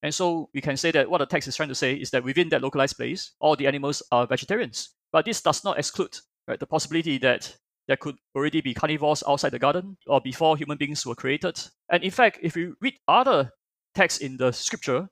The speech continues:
say for example, Psalm one oh four, which is a commentary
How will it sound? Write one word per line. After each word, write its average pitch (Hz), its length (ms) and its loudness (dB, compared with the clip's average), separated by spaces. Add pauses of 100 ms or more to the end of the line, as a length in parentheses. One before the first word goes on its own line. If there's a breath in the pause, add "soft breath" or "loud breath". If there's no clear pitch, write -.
(140)
say 175 160 2
for 151 140 2
example, 156 360 4
Psalm 165 480 2 (200)
one 151 240 0
oh 147 160 -2
four, 147 400 2 (140)
which 139 180 -4
is - 380 -4
a 131 60 2
commentary 175 720 -2